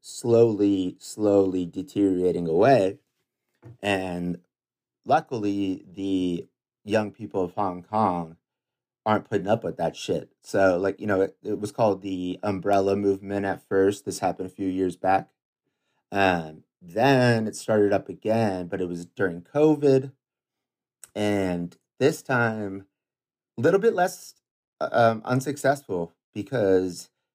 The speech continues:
China was able to pass some laws where now, like, the only free press that was left in Hong Kong, uh, th-, they've arrested basically all of the management of that newspaper.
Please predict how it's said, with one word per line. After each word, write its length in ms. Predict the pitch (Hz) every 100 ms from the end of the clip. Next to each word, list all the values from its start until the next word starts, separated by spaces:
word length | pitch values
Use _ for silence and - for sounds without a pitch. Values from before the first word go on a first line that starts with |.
| -
China 400 | - 120 127 127
was 160 | 123 107
able 320 | 110 110 110
to 360 | - - 107 101
pass 320 | 98 101 -
some 160 | 110
laws 440 | 104 127 117 87 -
where 580 | 92 92 92 90 87 87 _ _ _ 95
now, 420 | 95 101 98 104
like, 320 | 101 92 -
the 160 | 107 110
only 320 | 113 113 110
free 480 | - 113 107 110 107
press 460 | - 104 104 -
that 180 | 104 95
was 140 | 98
left 260 | 87 101 -
in 120 | 104
Hong 280 | 110 113 110
Kong, 420 | 117 117 127 147 _ _ _ _ _ _ -
uh, 380 | 101 95 85 - _ _ 92
th-, 160 | 101 -
they've 320 | 101 110 98
arrested 540 | 98 92 98 - 117 -
basically 760 | 90 - 110 - 113 113 - -
all 420 | 87 90 98 104
of 100 | 104
the 80 | 98
management 540 | 104 107 113 - 120
of 140 | 117
that 180 | 123 117
newspaper. 720 | 120 117 - 127 127 135 139